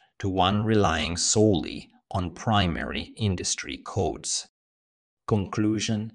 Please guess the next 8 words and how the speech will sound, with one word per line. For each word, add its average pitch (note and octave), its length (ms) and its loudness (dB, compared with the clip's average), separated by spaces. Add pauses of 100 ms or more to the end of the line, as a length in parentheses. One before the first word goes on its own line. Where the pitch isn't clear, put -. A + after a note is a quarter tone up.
(140)
and G2+ 200 0
limitations. F#2 1120 -4 (500)
Overall, G#2 840 6 (120)
the G#2+ 120 4
proposed C3 720 6
method A2+ 600 2 (200)
exhibits G#2+ 840 0 (160)
the G#2 180 2